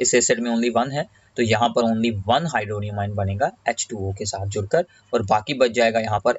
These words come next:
N O three one negative, that is the known as नाइट्रिक जो acid है वहां से हमें एक आयन बन जाएगा, that is the ni-, nitrate ion, ठीक है। तो ये था हमारा sulfate ion, this is the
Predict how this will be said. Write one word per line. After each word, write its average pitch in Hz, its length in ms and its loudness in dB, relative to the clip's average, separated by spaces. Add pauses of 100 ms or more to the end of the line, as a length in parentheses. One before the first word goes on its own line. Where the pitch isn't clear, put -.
N 156 240 0 (200)
O 117 240 4 (140)
three 120 180 -2 (360)
one 117 220 0 (140)
negative, 110 640 0 (280)
that 113 180 2
is 120 100 -2
the 131 160 0
known 98 280 0
as 175 220 0 (1160)
नाइट्रिक 120 1400 -4 (960)
जो 123 240 0
acid - 300 2
है 117 160 2
वहां 101 240 -2
से 113 140 -4
हमें 101 240 -2 (260)
एक 113 180 0 (100)
आयन 147 200 0
बन 110 160 -4
जाएगा, 104 320 2
that 104 160 -2
is 101 140 -6
the 139 100 0 (580)
ni-, 117 380 -2
nitrate 131 760 0
ion, 95 160 -14 (840)
ठीक - 100 -8
है। 233 60 -10 (540)
तो 117 60 2
ये 113 180 2
था 127 100 -4
हमारा 117 280 2
sulfate 110 580 -2
ion, 127 240 2
this 110 200 -4
is 113 140 -2
the 139 120 -2